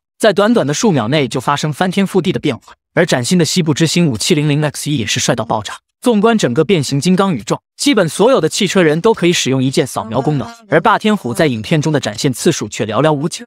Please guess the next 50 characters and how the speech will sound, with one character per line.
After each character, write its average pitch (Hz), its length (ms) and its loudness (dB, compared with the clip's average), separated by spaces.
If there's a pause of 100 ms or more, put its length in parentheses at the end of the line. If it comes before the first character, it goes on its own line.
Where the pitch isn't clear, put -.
(120)
仅 254 220 4
仅 196 160 2
只 - 80 0
有 190 140 4
独 156 160 2
立 233 100 4
电 214 180 0
影 110 140 -4
中 170 160 2
粉 117 180 -2
碎 131 200 0
和 147 160 -4
反 101 160 -4
弹 - 180 -2
球 156 160 0
使 - 220 -4
用。 214 100 -4 (340)
他 208 140 0
们 196 100 0
先 220 200 0
是 214 100 -2
扫 127 220 -2
描 156 160 2
起 127 160 -6
地 185 120 0
球 131 160 -2
的 139 80 -6
两 131 200 0
款 160 160 -2
跑 98 180 -10
车 135 140 -4
车 139 160 -6
型， - 100 -12 (160)
后 247 240 0
来 196 140 2
又 226 160 4
在 196 100 2
与 131 140 0
军 190 180 0
方 208 160 0
会 190 160 2
见 165 160 0
时 160 160 -4
扫 113 180 -4
描 107 160 -4
了 156 80 2
军 190 200 -2
用 180 120 2
战 123 200 -2
机。 147 180 -10